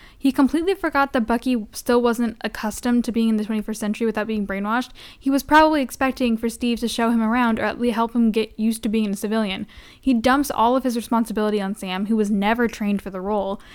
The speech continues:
Imagine being given a C E O position at a job with no prior experience on how to do,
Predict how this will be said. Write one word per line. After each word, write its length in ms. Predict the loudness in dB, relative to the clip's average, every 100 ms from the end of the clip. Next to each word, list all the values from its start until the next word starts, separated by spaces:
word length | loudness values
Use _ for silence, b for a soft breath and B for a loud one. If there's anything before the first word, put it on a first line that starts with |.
| B B
Imagine 380 | 2 4 2 0
being 240 | 2 2
given 320 | 2 2 0 -2
a 120 | -4
C 340 | 0 0 2
E 40 | 2
O 120 | 0
position 440 | 0 0 0 -2
at 120 | -4
a 80 | -4
job 320 | -2 0 0
with 140 | 0 0
no 200 | 0 0
prior 300 | 0 0 0
experience 400 | -2 -4 -2 -2
on 60 |
how 160 | -2 -2
to 60 | -2
do, 220 | -6